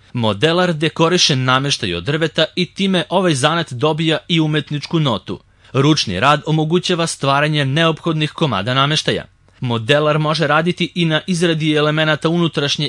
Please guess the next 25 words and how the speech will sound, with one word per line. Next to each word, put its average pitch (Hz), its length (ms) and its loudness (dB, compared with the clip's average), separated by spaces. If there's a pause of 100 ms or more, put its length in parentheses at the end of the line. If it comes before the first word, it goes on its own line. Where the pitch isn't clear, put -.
i 175 100 -2
spoljašnje 143 680 -2
stolarije. 113 640 0 (260)
Za 117 340 2
rad 120 260 2
koristi 123 500 -2
drvo 151 360 0 (200)
čiji 196 240 -2
je 180 80 2
kvalitet 180 560 -2
prilagođen 170 680 2
nameni 156 600 0
finalnog 127 560 0
proizvoda. 92 640 -4 (280)
Akademija 120 640 0
Oxford 151 380 0 (100)
omogućava 160 680 0
vam 156 280 0
da 127 220 -2
po 139 200 0
najkonkurentnijim 156 1080 0
cenama 131 420 0 (320)
završite 123 680 0
najkvalitetniju 165 960 0
obuku 156 400 -2